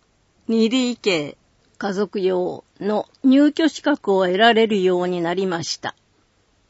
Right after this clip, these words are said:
審査、困窮度判定表に従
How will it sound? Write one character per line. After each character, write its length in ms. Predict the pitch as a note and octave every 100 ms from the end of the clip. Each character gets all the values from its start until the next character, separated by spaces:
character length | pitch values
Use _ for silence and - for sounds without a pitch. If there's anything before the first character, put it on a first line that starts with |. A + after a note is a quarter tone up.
| _ _ _ _ _ -
審 340 | - C#4+ C#4
査、 320 | - F3 B2+ - _ _ _ _
困 280 | A3 A#3+ C#4+
窮 320 | - C4 C4
度 140 | B3+ B3+
判 300 | A3+ B3+ C4
定 260 | A#3+ A#3 A#3 G#3+
表 180 | G3+ G3+
に 120 | F#3
従 280 | - F#3+